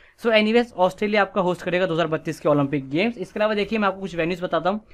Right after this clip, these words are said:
दो हज़ार इक्कीस का हुआ था ये जापान होस्ट करा टोक्यो शहर के अंदर, दो हज़ार चौबीस का आपका होस्ट करेगा फ्रांस पेरिस शहर के अंदर, दो हज़ार अट्ठाईस का आपका होस्ट करेगा यूएसए लॉस एंजलिस के अंदर। इसके अलावा दो हज़ार बत्तीस का आपका होस्ट करेगा ऑस्ट्रेलिया in ब्रिस्बेन, ठीक है।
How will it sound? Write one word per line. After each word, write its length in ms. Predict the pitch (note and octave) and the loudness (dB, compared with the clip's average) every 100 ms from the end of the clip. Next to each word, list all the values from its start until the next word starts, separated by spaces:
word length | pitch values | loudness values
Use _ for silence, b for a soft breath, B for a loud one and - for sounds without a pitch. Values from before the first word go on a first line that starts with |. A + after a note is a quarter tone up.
| b b b | b b b
दो 60 | D#3 | -2
हज़ार 200 | A3 G#3 | -2 -2
इक्कीस 260 | F3 - G3+ | -8 -6 -2
का 80 | G#3 | 0
हुआ 140 | G3+ | 0
था 60 | G#3 | 0
ये 80 | |
जापान 340 | G3 E3+ E3+ F#3 | -2 -2 -2 -2
होस्ट 220 | F3+ E3+ | -2 -4
करा 160 | F3+ F3+ | -4 -4
टोक्यो 320 | F3+ D3 F3+ | -4 -8 -6
शहर 200 | - E3+ | -4 -4
के 100 | F3+ | -2
अंदर, 180 | E3+ F#3+ - b b - | -2 -4 -6 b b -4
दो 40 | |
हज़ार 140 | E3 G#3+ | 0 0
चौबीस 340 | F#3+ F3+ G3+ | 2 0 0
का 120 | G#3 | -2
आपका 160 | G#3 G#3 | 0 2
होस्ट 160 | F#3 | 0
करेगा 300 | - F#3+ F#3+ | 0 0 0
फ्रांस 380 | F#3+ - E3 F#3+ - | -2 0 -2 -2 -2
पेरिस 260 | D#3 E3 | -4 -2
शहर 160 | F#3+ F#3 | 0 0
के 120 | F#3+ | -2
अंदर, 260 | F3+ F#3 F#3+ b b b | 0 0 -2 b b b
दो 60 | F3+ | 2
हज़ार 160 | G#3 | 2
अट्ठाईस 260 | F#3+ F#3+ G3 | 2 0 0
का 80 | A3 | -2
आपका 180 | A3 | 0
होस्ट 160 | G3 F#3 | 0 0
करेगा 240 | G3 F#3+ | -4 -2
यूएसए 420 | G3 D#3+ E3+ E3 F3+ | -2 0 0 -2 0
लॉस 240 | E3+ E3+ | 0 0
एंजलिस 360 | E3 D3 E3 F3 | -4 -4 -4 -8
के 100 | G#3 | -6
अंदर। 240 | F#3+ G#3 A#3+ b b - | -4 -4 -8 b b -12
इसके 220 | F#3 A3 | -4 0
अलावा 100 | A3+ | 2
दो 100 | G#3 | 2
हज़ार 120 | G#3 | 0
बत्तीस 340 | F3 F3+ G#3+ | 0 -2 -2
का 80 | G3+ | -2
आपका 180 | F#3+ F#3+ | 0 0
होस्ट 160 | D#3 - | -2 -2
करेगा 240 | E3+ F#3 | -2 0
ऑस्ट्रेलिया 680 | G3 D#3 D3+ - D#3 G#3 A#3 - | 0 -2 -4 -4 -2 -2 -4 -8
in 160 | F3 A#3+ | -4 -4
ब्रिस्बेन, 540 | F#3 E3+ F#3+ C#3+ D3 B2 | -4 -6 -6 -2 -2 -2
ठीक 180 | D#3+ | -4
है। 100 | A3 | -6